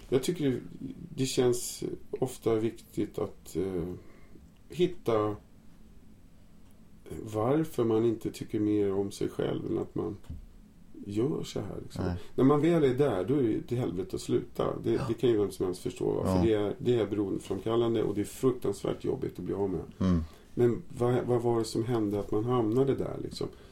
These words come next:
Speaker 1: Och kan man få svar på några av de frågorna, så, och förstå varför man reagerar på vissa situationer på ett visst sätt,
Speaker 2: Mm.
Speaker 1: så, så tror jag att man kan lösa en del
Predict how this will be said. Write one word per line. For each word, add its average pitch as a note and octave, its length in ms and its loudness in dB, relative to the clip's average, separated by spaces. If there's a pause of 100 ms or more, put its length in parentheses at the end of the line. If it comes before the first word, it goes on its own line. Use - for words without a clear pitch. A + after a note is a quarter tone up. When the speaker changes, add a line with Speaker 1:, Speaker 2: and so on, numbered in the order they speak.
(320)
Speaker 1:
Och - 120 -6
kan A#2+ 120 2
man A#2 100 4
få A2+ 100 -8
svar C#3+ 320 2
på D3 120 -2
några A2+ 180 2
av G2 80 0
de F#2 180 0
frågorna, G2+ 580 0
så, - 160 -4 (840)
och A2 180 0
förstå - 560 2
varför B2 380 2
man G2+ 320 2 (100)
reagerar A#2 640 0
på - 140 -10
vissa G2+ 340 -2
situationer G#2 680 -4
på - 120 -4
ett F#2 140 -10
visst G2 220 -6
sätt, - 400 -8
Speaker 2:
Mm. F2+ 160 2 (600)
Speaker 1:
så, - 400 0
så - 140 -4
tror A2 180 0
jag G#2+ 80 0
att - 60 -8
man G#2 80 2
kan G#2+ 180 2
lösa G#2+ 340 0
en B2+ 80 4
del F#2 260 -2